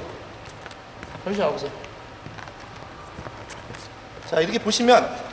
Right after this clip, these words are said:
팔등보다 손등이 올라와 있게 만들었어요. 우리 하나님께서. 근데 힘 빼보세요. 자, 팔을 펴보세요. 쫙 펴보세요.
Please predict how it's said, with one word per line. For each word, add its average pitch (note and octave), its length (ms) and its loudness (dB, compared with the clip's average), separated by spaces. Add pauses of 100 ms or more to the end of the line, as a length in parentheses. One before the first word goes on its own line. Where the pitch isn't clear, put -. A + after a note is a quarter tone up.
(120)
팔등보다 C#4 420 6
손등이 A#3 600 2 (240)
올라와 A3+ 300 12
있게 E3+ 160 6
만들었어요. C#3+ 720 4 (160)
우리 D3+ 160 -2 (240)
하나님께서. F#3+ 480 2
근데 - 1040 0 (800)
힘 A#3 100 2
빼보세요. - 300 4 (300)
자, - 80 -4
팔을 B3+ 180 8
펴보세요. A#3 300 8 (400)
쫙 A2 120 2
펴보세요. C#3+ 380 4